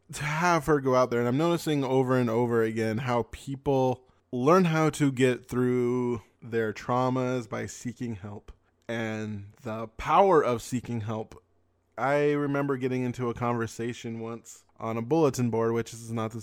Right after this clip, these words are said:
best part. Well, that's what they used to call message boards back in the day, bulletin boards. So the message board of a football, and they're talking about hiring a life coach for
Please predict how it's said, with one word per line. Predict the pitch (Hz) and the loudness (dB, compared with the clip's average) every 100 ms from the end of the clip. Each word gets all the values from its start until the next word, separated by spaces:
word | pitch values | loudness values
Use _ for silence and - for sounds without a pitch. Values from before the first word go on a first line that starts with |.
| - | -10
best | 117 113 - | -8 -8 -6
part. | 123 117 110 | -2 -2 -4
Well, | 135 135 | -2 2
that's | 156 190 | 4 4
what | 220 | 6
they | 180 | 4
used | 127 127 - | 2 -2 -2
to | 139 | 0
call | 147 143 | 2 2
message | 143 135 143 131 | 2 -2 -6 -2
boards | 139 139 | -2 -2
back | 127 139 139 | -2 -2 0
in | 143 | 0
the | |
day, | 135 143 139 | 2 2 0
bulletin | 113 117 120 139 | 0 -4 -2 -2
boards. | 135 139 139 - _ _ _ | 0 0 -2 -12 _ _ _
So | - 117 | 0 2
the | 113 113 | 4 4
message | 123 147 160 151 120 107 | 6 4 4 2 0 -4
board | 113 110 107 127 - - _ _ - | -2 0 0 -4 -8 -20 _ _ -10
of | 117 110 101 - | -6 -6 -8 -12
a | 117 110 107 107 107 107 110 - _ _ - | -6 -4 -4 -6 -6 -8 -10 -12 _ _ -8
football, | - 170 113 104 117 127 | -2 0 2 2 4 4
and | 117 110 107 107 | 2 0 -2 -10
they're | - 123 117 113 | -4 0 2 2
talking | 131 120 127 | 2 2 0
about | 120 | 0
hiring | 107 117 123 123 | 0 -2 0 0
a | 107 | -2
life | 104 113 - | -2 -4 -6
coach | 110 98 - - - | -10 -10 -12 -16 -18
for | - - 113 110 110 107 107 | -14 -6 -2 -2 -2 -4 -6